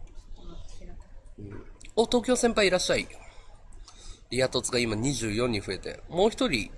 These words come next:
Speaker 2: いらっしゃるみたいですね。うん。私が？<laughs> ああ、そういうことか。うん。ふわっちは誰見んの？今。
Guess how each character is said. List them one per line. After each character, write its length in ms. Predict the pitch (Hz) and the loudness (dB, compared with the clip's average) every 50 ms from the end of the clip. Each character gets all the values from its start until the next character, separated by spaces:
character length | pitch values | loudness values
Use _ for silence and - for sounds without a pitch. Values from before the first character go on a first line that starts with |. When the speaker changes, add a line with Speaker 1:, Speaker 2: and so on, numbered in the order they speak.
| - - | -10 -6
Speaker 2:
い 80 | - 120 | 0 0
ら 80 | 123 123 | 2 2
っ 20 | |
し 120 | - - | 2 0
ゃ 40 | 135 | -2
る 100 | 120 110 | -2 -2
み 100 | 107 107 | -2 -2
た 100 | 98 107 | -2 -2
い 40 | 101 | -2
で 40 | 90 | -2
す 160 | - - - | -6 -10 -10
ね。 80 | - - - - - - - - - - - - - - - - - - - - - - - - - - _ - | -10 -12 -14 -16 -14 -16 -16 -16 -16 -16 -14 -14 -12 -14 -14 -16 -18 -18 -18 -18 -16 -16 -16 -16 -16 -20 _ -16
う 20 | |
ん。 240 | - - - - - - - - - - - - - - - - - - - - - - - - - - - - - - - - - - - - - - - - - - - - - - - - - - | -14 -12 -12 -12 -12 -12 -14 -14 -14 -14 -14 -16 -16 -18 -18 -18 -16 -18 -18 -18 -20 -18 -18 -18 -16 -16 -18 -18 -20 -20 -20 -18 -14 -10 -10 -10 -10 -10 -12 -14 -14 -14 -14 -14 -16 -16 -14 -14 -10 -8
私 380 | 110 110 - 165 - - - 90 | -8 -2 -2 -2 -2 0 -4 -4
が？ 180 | 180 110 107 - - - - | -4 -4 -6 -6 -10 -12 -12
<laughs> 160 | - - - | -12 -8 -4
あ 380 | - - - 127 113 98 98 95 | -4 -2 2 2 2 2 2 -2
あ、 40 | |
そ 140 | - - 110 | -6 -4 -6
う 20 | 120 | -4
い 40 | |
う 20 | 123 | -4
こ 80 | - | -6
と 80 | 123 120 | -8 -8
か。 160 | - - - - - - - - - - - - - - - - - - - - - - - - - - | -10 -10 -10 -8 -10 -10 -10 -12 -16 -16 -14 -14 -14 -12 -12 -12 -12 -12 -12 -12 -10 -10 -12 -10 -10 -10
う 60 | 92 | -8
ん。 180 | 85 - - - - - - - - - - - - - - - - - - - - - - - - - - - - - - - - - | -8 -8 -8 -8 -10 -10 -10 -10 -12 -12 -12 -12 -12 -10 -10 -10 -8 -8 -8 -8 -10 -10 -10 -12 -12 -14 -14 -14 -14 -14 -16 -16 -16 -8
ふ 100 | - 165 | 2 2
わ 60 | 185 | 2
っ 40 | 196 | 4
ち 100 | - - | 4 0
は 80 | 117 107 | 0 4
誰 220 | 123 147 151 131 | 4 4 4 4
見 100 | 107 98 | 0 -2
ん 80 | 92 87 | -4 -6
の？ 160 | 82 73 - - - - | -8 -10 -10 -12 -14 -12
今。 180 | 90 90 - | -12 -12 -12